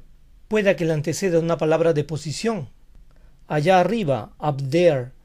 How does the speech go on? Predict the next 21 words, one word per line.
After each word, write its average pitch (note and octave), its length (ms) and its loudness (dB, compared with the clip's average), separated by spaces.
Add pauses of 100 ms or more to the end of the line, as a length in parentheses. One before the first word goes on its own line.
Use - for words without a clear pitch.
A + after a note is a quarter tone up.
(340)
Allá D3+ 300 2
abajo, D3 540 0
down D#3+ 360 0
there. C3+ 480 4 (180)
Por D#3 160 2
allá, D3 500 0 (120)
over D3 360 0
there. D3 580 2
Allí D#3 300 -4
mismo, C#3+ 540 -4
right D3+ 360 0
there, D#3 400 0 (260)
etcétera. C#3+ 640 -4 (2250)
O F#3 160 -2
puede A3+ 220 6
estar G3+ 260 0
formando F3 540 2
parte F3+ 320 2
del D3+ 200 2
verbo D#3 440 0
haber. D3+ 400 0